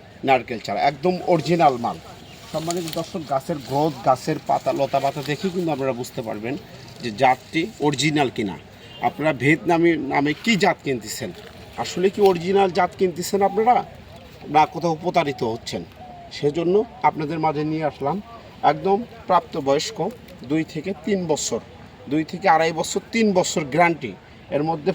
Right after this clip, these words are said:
ফলন না আসলে গাছ কেটে ফেলে দেবেন, টাকা রিপ্লেস ইনশাল্লাহ। সম্মানিত দর্শক, আলমাদিনা নার্সারি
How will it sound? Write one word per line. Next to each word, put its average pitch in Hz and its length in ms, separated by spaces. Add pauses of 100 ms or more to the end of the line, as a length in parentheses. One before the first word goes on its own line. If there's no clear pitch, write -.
ফলন 165 200
না 165 140
আসলে 190 320
গাছ 160 300
কেটে 160 200
ফেলে 156 220
দেবেন, 175 280
টাকা 165 260
রিপ্লেস 135 440 (100)
ইনশাল্লাহ। 113 540 (580)
সম্মানিত 170 340
দর্শক, 180 420
আলমাদিনা 165 540
নার্সারি 170 480